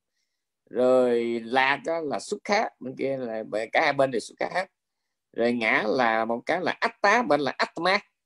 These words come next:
Atma, tiếng Sanskrit là Atma, Atman. À, còn bên Pali là Atta. Còn tịnh nên là Supha, ba hai bên giống nhau, tiếng này hai bên giống nhau, Sanskrit và Pali giống nhau. Thì cứ thấy cái chữ Supha là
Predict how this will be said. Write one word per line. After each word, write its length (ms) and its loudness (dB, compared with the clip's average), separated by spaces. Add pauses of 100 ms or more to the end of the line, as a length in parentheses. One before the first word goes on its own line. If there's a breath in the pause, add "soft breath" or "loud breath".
(120)
Atma, 380 -6 (200)
tiếng 100 -8
Sanskrit 300 -2
là 60 0
Atma, 280 -2
Atman. 560 2 (380)
À, 180 -4
còn 100 -2
bên 180 -2
Pali 220 6
là 140 -2
Atta. 340 -4 (640 loud breath)
Còn 280 4
tịnh 220 4
nên 140 4
là 160 4
Supha, 500 -2 (360)
ba 180 2
hai 200 0
bên 480 0 (100)
giống 160 -2
nhau, 320 4
tiếng 160 -2
này 220 -2
hai 80 0
bên 140 -4
giống 140 -6
nhau, 180 0
Sanskrit 380 -4
và 120 2
Pali 160 4
giống 120 0
nhau. 220 2 (840 loud breath)
Thì 80 4 (100)
cứ 380 10
thấy 460 6
cái 200 2
chữ 180 -4
Supha 460 -4
là 120 -4